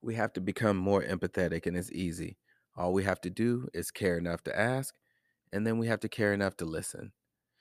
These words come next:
And as we're listening, we have to care enough to hear a different perspective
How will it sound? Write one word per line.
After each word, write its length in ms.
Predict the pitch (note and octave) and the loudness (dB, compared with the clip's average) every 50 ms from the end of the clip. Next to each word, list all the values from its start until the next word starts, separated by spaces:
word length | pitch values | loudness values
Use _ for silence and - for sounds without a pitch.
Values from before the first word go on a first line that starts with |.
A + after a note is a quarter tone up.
| _ _ - | _ _ -10
And 140 | - F2 F2 | -6 -2 0
as 240 | F2+ G2+ G#2+ G#2 A2 | 2 2 2 2 2
we're 160 | A2 A2 G#2+ | 2 2 2
listening, 440 | G#2+ A#2 A#2+ - - G#2+ G#2 G2+ G2 | 2 2 0 0 -2 -2 0 0 0
we 100 | G2 F#2+ | 0 2
have 160 | G#2 F#2+ - | 2 2 2
to 80 | - F2 | 0 -4
care 280 | - - C3 C3+ C#3 C#3 | -4 0 2 2 2 4
enough 280 | C3+ C3+ B2+ B2 - - | 2 2 0 0 -2 -2
to 120 | G#2+ G2 | -2 0
hear 260 | G2 G#2 G2 F#2+ F2 - | 2 2 2 2 2 0
a 100 | E2 F2+ | 0 -2
different 360 | - - - - - D#2 - | -2 -2 -2 -2 -6 -8 -6
perspective 720 | - F2 - - - C3+ C#3 C#3 - C#3 C3+ C3+ C#3 | -8 -8 -4 0 2 2 2 2 4 4 2 2 2